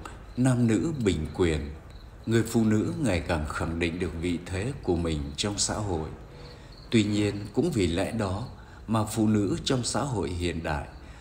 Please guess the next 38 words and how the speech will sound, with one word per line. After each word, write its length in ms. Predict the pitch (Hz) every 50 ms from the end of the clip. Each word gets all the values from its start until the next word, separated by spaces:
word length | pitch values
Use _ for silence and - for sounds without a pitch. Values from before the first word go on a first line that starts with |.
| - -
dần 320 | - 90 82 90 80 76 71
dần 380 | 71 85 80 73 69 69 67 71 - - - - - - - -
nhạt 280 | - 101 104 104 101 98 101 107
đi 400 | 117 131 135 139 135 127 123 123 120 123
nét 260 | 120 120 131 135 127 - - - - -
ôn 220 | - 135 131 131 131
nhu 320 | 131 123 123 120 120 120 120 - - - - - - - - -
vốn 300 | 90 87 87 85 85 120 131 147 143 -
có 220 | - 98 98 127 156 -
thuở 200 | - 87 78 76
xưa. 420 | 76 - - - 117 107 104 104 110 110 - - - - - - - - - - - - - - - - - - -
Rất 300 | 101 95 123 139 135 135
nhiều 220 | 110 92 85 80
người 240 | 78 80 85 80 73
đàn 260 | 71 80 78 76 73
ông 240 | 73 98 98 98 - - -
hiện 220 | 101 98 90 87
đại 240 | 87 87 87 85 80 - - -
có 120 | - 123 131
quan 200 | - 139 131 127
niệm 220 | 123 101 85 78 73
rằng 320 | - 90 80 76 73 73 - - - - - - - - - -
thời 140 | 127 123
đại 200 | 107 107 110 104
ngày 200 | 95 104 104 95
nay 280 | 92 98 120 127 131 127 120 - - - - - - - - -
mà 160 | 110 113 113 110 -
cứ 120 | - 185
đòi 220 | 190 147 117 95 90
hỏi 260 | 90 87 85 82 82
vợ 300 | 78 95 101 87 82 78
phải 340 | - - - 82 76 73 76 - -
công 220 | - 151 143 143 139
dung 360 | 127 127 143 135 135 135 135
ngôn 200 | 127 120 120 120
hạnh, 340 | 117 98 87 82 82 78 71 - - - - - - - - - -
phải 320 | - - 107 85 82 87 90
tam 300 | - - - 160 160